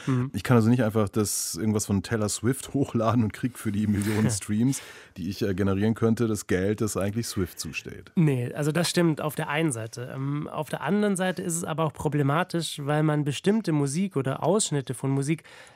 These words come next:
Speaker 1: rein rechtlich ja nutzen darf. Also, ähm, die Upload-Filter, die sind aber so rigoros, dass schon ein paar Sekunden reichen, um ein Video als Urheberrechtsverletzung zu markieren. Ähm, nehmen wir zum Beispiel mal klassische Stücke, die gemeinfrei sind, die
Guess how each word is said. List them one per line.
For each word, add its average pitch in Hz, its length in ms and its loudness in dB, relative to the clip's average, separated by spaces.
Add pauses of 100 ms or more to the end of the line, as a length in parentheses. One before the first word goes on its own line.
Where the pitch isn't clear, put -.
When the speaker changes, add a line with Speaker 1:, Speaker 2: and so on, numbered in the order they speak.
Speaker 1:
rein 147 300 0
rechtlich 160 440 -2
ja 139 100 2
nutzen 143 400 2
darf. 104 400 0
Also, 131 340 -6
ähm, - 340 -8
die 151 140 -6
Upload-Filter, 170 540 0
die 147 120 2
sind 190 300 2
aber 147 300 -2
so 147 180 2
rigoros, 160 640 2 (400)
dass 156 140 0
schon 156 160 4
ein 147 40 4
paar 202 200 0
Sekunden 180 320 -4
reichen, 143 520 -2
um 180 200 2
ein 143 220 0
Video 135 280 0
als - 260 -8
Urheberrechtsverletzung 120 960 0
zu 127 100 0
markieren. 113 520 2 (460)
Ähm, - 180 0
nehmen 156 220 8
wir 175 100 6
zum 160 120 0
Beispiel 160 280 2
mal 147 520 2
klassische 120 480 -4
Stücke, 139 320 -6
die 147 320 0 (220)
gemeinfrei 151 680 -2
sind, 190 380 -2
die 165 160 0